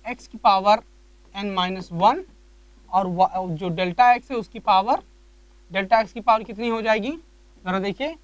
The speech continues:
delta x की power कितनी हो जाएगी यहाँ पे, वन। ठीक है, Delta X की power कितनी आ जाएगी? वन। और यहाँ पे हमें पता है कि जब Delta X की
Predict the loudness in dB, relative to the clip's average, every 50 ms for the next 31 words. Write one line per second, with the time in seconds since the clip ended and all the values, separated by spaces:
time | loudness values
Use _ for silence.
0 | _ _ _ _ _ 0 2 2 2 4 4 4 4 4 0 -10 -2 4 6 6
1 | 6 4 0 -10 -6 -2 0 2 2 4 4 4 2 2 0 0 2 2 2 2
2 | 0 0 -2 -8 _ _ _ _ _ _ -20 _ _ _ _ _ _ _ _ _
3 | _ _ _ _ _ _ _ _ _ _ _ _ _ _ _ _ _ _ -16 -10
4 | -10 -10 -10 -10 _ _ _ _ _ _ _ _ _ _ _ _ -20 _ _ _
5 | _ _ _ _ _ _ _ _ _ _ _ -20 _ _ -18 -4 -2 -2 0 2
6 | 2 2 2 0 _ _ _ _ _ _ _ _ _ _ _ _ -10 0 2 2
7 | 2 4 4 2 2 2 -4 -12 _ 2 4 4 4 4 -2 -12 -8 -4 0 2
8 | 2 2 4 4 2 2 0 -4 -6 -6 -6 -6 _ _ _ _ -14 -8 2 2
9 | 2 2 2 -2 _ _ _ _ _ _ _ _ _ _ _ _ _ _ _ _
10 | _ _ _ _ _ _ _ _ 0 2 2 2 4 2 2 4 2 2 2 0
11 | -4 -4 -4 -6 -8 -8 -4 -4 -4 -4 -6 -10 -12 -10 -8 -8 -8 -8 -10 -12
12 | -10 -6 -4 -4 -4 -6 _ _ _